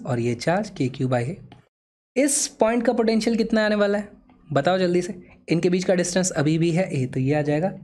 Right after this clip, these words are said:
के क्यू divided by A।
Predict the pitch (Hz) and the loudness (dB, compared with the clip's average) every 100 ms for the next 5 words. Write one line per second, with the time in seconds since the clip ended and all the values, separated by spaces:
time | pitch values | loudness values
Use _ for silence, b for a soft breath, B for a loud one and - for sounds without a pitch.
0 | - 143 143 226 - - _ _ - 156 | -6 -2 -2 -4 -10 -20 _ _ -2 -2
1 | 226 - - 131 127 127 127 127 139 143 | -2 -8 -8 -2 0 0 -2 -2 -2 -4
2 | - 208 | -4 -4